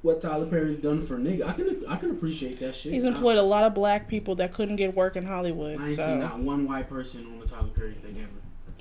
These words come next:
Speaker 2: Right, which is, I, yes,
Speaker 1: I'm
Speaker 2: there,
Speaker 1: with
Speaker 2: it's
Speaker 1: that.
Speaker 2: great.
Speaker 1: I'm with
Speaker 2: Yeah,
Speaker 1: that.
Speaker 2: I'm
Speaker 1: Yeah.
Speaker 2: with it.
Speaker 1: So that's what I'm saying. I'm, I'm, I'm not here to shit on Tyler Perry. I'm just saying that when it comes to his content, it's just not for me.
Speaker 2: Okay.
Speaker 1: It's just not for me. That's all.
Speaker 2: Okay.
Speaker 1: I mean,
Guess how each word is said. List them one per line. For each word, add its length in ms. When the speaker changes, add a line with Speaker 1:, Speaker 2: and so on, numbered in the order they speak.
Speaker 2:
Right, 320
which 180
is, 140
I, 400
yes, 340
Speaker 1:
I'm 120
Speaker 2:
there, 100
Speaker 1:
with 100
Speaker 2:
it's 80
Speaker 1:
that. 80
Speaker 2:
great. 300
Speaker 1:
I'm 120
with 120
Speaker 2:
Yeah, 220
Speaker 1:
that. 60
Speaker 2:
I'm 120
Speaker 1:
Yeah. 40
Speaker 2:
with 120
it. 180
Speaker 1:
So 120
that's 120
what 80
I'm 60
saying. 260
I'm, 180
I'm, 180
I'm 140
not 200
here 180
to 60
shit 180
on 80
Tyler 200
Perry. 200
I'm 120
just 140
saying 260
that 140
when 140
it 100
comes 380
to 220
his 160
content, 580
it's 120
just 140
not 160
for 100
me. 240
Speaker 2:
Okay. 240
Speaker 1:
It's 120
just 120
not 80
for 80
me. 120
That's 140
all. 120
Speaker 2:
Okay. 80
Speaker 1:
I 60
mean, 280